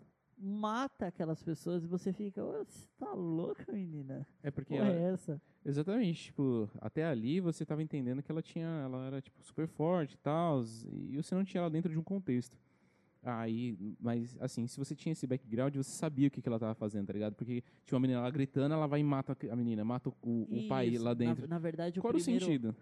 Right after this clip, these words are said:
Speaker 1: o, ela entra nesse conjunto habitacional, acho que no, no meio da briga, e alguém acaba morrendo.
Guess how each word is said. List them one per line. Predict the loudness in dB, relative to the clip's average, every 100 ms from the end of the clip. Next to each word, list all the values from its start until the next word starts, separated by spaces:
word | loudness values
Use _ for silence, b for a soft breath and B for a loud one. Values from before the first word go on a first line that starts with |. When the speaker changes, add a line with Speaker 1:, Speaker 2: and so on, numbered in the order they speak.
| B -6
Speaker 1:
o, | 0 2 0
ela | -2 -4 -4
entra | -6 -6 -6
nesse | -6 -6 -6
conjunto | -6 -4 -6 -8
habitacional, | -6 -8 -6 -6 -4 -4 -2 -4 -8
acho | -12 -12
que | -12
no, | -8 -8 -6
no | -6
meio | -4 -2 -2
da | -2
briga, | -2 -4 -4
e | -4 -4
alguém | -2 -4 -4 -6
acaba | -6 -4 -2
morrendo. | -2 -2 -2 -6 -14